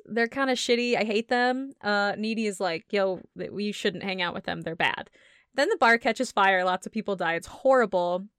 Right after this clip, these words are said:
Jennifer and Needy get out. The band gets out. And then Jennifer just goes with them in the van.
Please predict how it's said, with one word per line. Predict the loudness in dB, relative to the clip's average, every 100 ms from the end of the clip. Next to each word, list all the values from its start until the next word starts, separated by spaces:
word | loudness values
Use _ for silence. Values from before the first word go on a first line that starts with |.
| -6
Jennifer | -2 0 0 0
and | 0
Needy | -4 -2
get | 0 4
out. | 4 4 2 -2 -8
The | -6
band | 0 2 2
gets | 0 0 0
out. | 0 -2 -6 -12 _ _ _ _ _ _
And | -4 -2
then | -2
Jennifer | -2 -2 -2 -4
just | -4 0
goes | 2 2 2
with | 0
them | 0 -2
in | -2
the | 0
van. | 0 2 0 0 -4